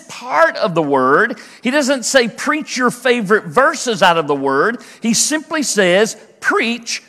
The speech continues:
the Word. So if I could go back with you, take you back just a couple of verses, back into chapter number three. Look at verse number sixteen. It just recalls my mind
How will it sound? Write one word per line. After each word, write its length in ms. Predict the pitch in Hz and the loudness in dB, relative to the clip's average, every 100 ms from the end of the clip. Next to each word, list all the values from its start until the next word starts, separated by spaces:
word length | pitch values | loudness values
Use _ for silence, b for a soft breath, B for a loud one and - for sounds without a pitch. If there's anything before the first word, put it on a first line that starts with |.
| _ | _
the 100 | 285 | -6
Word. 580 | 294 320 285 190 110 98 | 2 6 6 4 0 -6
So 180 | - 247 | 2 2
if 100 | 254 | 2
I 80 | 233 | -2
could 200 | 196 196 | -2 2
go 100 | 247 | 2
back 340 | 247 294 - | 4 0 -2
with 180 | 196 190 | -6 -6
you, 60 | |
take 240 | 214 226 202 | -6 -6 -4
you 80 | 220 | 0
back 500 | 254 233 - - - | 0 0 -4 -20 -8
just 200 | 247 240 | -6 -4
a 60 | |
couple 320 | - 277 302 | 0 0 0
of 100 | 277 | -2
verses, 400 | 202 190 156 196 | 0 0 0 -6
back 320 | 139 208 240 - | 0 2 2 -4
into 240 | 196 247 240 | -4 -2 -2
chapter 320 | - 214 196 | 0 -2 -2
number 200 | 202 185 | -6 -4
three. 500 | - 233 226 139 139 B B - | -4 -2 0 0 -2 B B -8
Look 140 | 262 | -6
at 80 | 247 | 0
verse 200 | 220 - | 0 0
number 140 | 214 | -4
sixteen. 560 | 190 226 190 - 220 180 | -4 -6 -8 -4 -4 -2
It 120 | 185 | -4
just 220 | 196 214 | -4 -4
recalls 600 | 180 185 - 233 294 262 | -6 -10 -2 4 4 4
my 180 | 240 269 | 4 4
mind 440 | 254 196 175 185 | 4 4 4 2